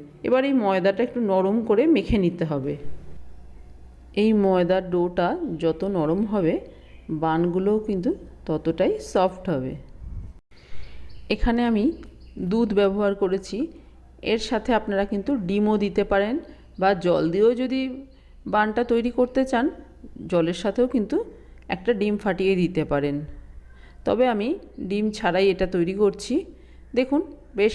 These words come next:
সফট একটা ডো তৈরি করে নিয়েছি। এবার এই বাটির মধ্যে এই ডোটা রেখে একটা সুতির ভেজা কাপড় দিয়ে চাপা দিয়ে এক থেকে দেড় ঘন্টা কোনো একটা গরম জায়গায় রেখে দেব। আমি এটা ঢাকা দিয়ে মাইক্রোওভেনের মধ্যে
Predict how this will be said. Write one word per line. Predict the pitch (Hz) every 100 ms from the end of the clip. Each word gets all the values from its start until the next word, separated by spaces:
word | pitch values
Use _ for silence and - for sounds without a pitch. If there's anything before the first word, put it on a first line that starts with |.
| -
সফট | - 202 196 196
একটা | 190 - 202
ডো | 180 185
তৈরি | 190 190 214
করে | 220 226
নিয়েছি। | 233 240 247 247 392 - - - - - - - _ - - - - - - - - - -
এবার | 254 269 262
এই | 247
বাটির | 220 165 190 202
মধ্যে | 208 220
এই | 226
ডোটা | 185 175 190 208
রেখে | 175 165 190 254 -
একটা | - - 214
সুতির | - 202 180 202 196
ভেজা | 185 165 185
কাপড় | 190 165 170 180 302 - - - -
দিয়ে | 175 196
চাপা | 196 180 156 180
দিয়ে | 190 180 311 - - -
এক | - 214 -
থেকে | 226 240
দেড় | 208 180 190
ঘন্টা | 233 226 214 208
কোনো | - 196 202
একটা | 202 - 330
গরম | 196 196 208
জায়গায় | 185 170 170 185
রেখে | 160 160 165
দেব। | 151 143 156 - - -
আমি | - 233 262
এটা | 254
ঢাকা | 226 190 165 185
দিয়ে | 240 349 190
মাইক্রোওভেনের | 170 175 196 185 196 196
মধ্যে | 190 160 226